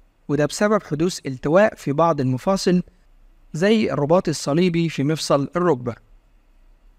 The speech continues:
فيبقى بشكل مختصر كده عندنا عظمة الفخذ بترتبط بعظمة القصبة بواسطة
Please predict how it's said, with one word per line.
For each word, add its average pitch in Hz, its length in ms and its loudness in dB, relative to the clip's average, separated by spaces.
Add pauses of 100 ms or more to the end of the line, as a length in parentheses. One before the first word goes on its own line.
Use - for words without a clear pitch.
(1400)
فيبقى 156 260 2
بشكل 247 300 0
مختصر 196 400 0
كده 185 220 2
عندنا 143 300 -2
عظمة 202 340 0
الفخذ 220 420 0 (120)
بترتبط 175 560 0
بعظمة 156 440 0
القصبة 185 540 0
بواسطة 151 540 -2